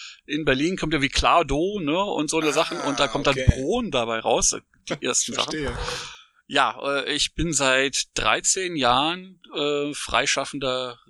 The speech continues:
Speaker 1: Schreiber für diverse Online- und Printmedien. Also ich hab schon für den Spiegel sogar was geschrieben, ich hab mal was für die M-Games geschrieben.
Speaker 2: Was hast du denn für den Spiegel geschrieben?
Speaker 1: Oh, für den Spiegel hab ich mal eine Histo-, so einen Historienabriss über das N E S gemacht zum fünfundzwanzigsten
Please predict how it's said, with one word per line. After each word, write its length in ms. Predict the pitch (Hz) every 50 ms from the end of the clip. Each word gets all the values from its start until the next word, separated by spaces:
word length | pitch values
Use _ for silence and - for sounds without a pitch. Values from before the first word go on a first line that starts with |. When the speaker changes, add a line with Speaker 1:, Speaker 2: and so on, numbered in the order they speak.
| -
Speaker 1:
Schreiber 580 | - - - - - 101 135 175 170 180 180 175
für 340 | - - 151 151 156 156 147
diverse 800 | 143 131 - 127 120 127 123 131 131 127 123 123 123 123 120 - -
Online- 400 | 156 160 165 156 147 143 147 151
und 140 | - 120 -
Printmedien. 680 | - 190 226 - 175 190 185 185 160 165 170 165 165
Also 220 | 165 - 139 131 135
ich 140 | 127 - -
hab 100 | - -
schon 140 | - 131
für 160 | - - 139 127
den 120 | 117 113
Spiegel 320 | - - - 214 202 185
sogar 240 | 139 165 156 151 139
was 140 | 139 143 -
geschrieben, 320 | - 135 - - 139 139
ich 80 | 131 -
hab 80 | - -
mal 140 | - 120
was 120 | - 127 -
für 140 | - 123 117
die 240 | 117 113 113 -
M-Games 480 | - 143 170 180 156 156 156 156 - -
geschrieben. 540 | - - - - - 147 143 131 127 131 - _ - - - - - - - - - - _ _ _ -
Speaker 2:
Was 160 | - - - -
hast 120 | 127 -
du 40 | -
denn 160 | 143 127 120
für 100 | - -
den 60 | 107 -
Spiegel 320 | - - 156 190 190 113
geschrieben? 340 | 101 - - - - - _ _ _ -
Speaker 1:
Oh, 240 | 196 254 202 - -
für 120 | - - -
den 100 | 151 143
Spiegel 460 | - - - 226 233 254 226 - -
hab 100 | 202 - -
ich 180 | 165 139 -
mal 380 | 151 147 147 165 175 180 185 180
eine 120 | 165 160
Histo-, 500 | 165 139 160 - - - 170 180 - -
so 140 | 127 147 143
einen 120 | 139 139
Historienabriss 1120 | 135 135 139 - - 151 170 180 180 165 156 151 - 160 - - - 151 151 - - - - _
über 420 | 165 165 170 151 143 135 135 139
das 200 | 135 135 - -
N 100 | 135 135
E 120 | 127 127
S 140 | - - -
gemacht 240 | - 135 123 120 -
zum 120 | - 135
fünfundzwanzigsten 840 | - 147 139 135 123 - - 120 113 - 113 - - - 113 117